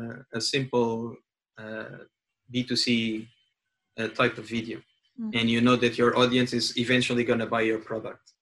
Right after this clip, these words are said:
Speaker 2: Right.
Speaker 1: There are a bunch of YouTubers that what they do is showing you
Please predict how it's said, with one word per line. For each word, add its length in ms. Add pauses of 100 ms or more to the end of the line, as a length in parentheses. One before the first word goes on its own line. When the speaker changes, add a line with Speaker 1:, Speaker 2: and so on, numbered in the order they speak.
(160)
Speaker 2:
Right. 160 (280)
Speaker 1:
There 200
are 340
a 180
bunch 300
of 120
YouTubers 760
that 240
what 220
they 120
do 400
is 160
showing 400
you 460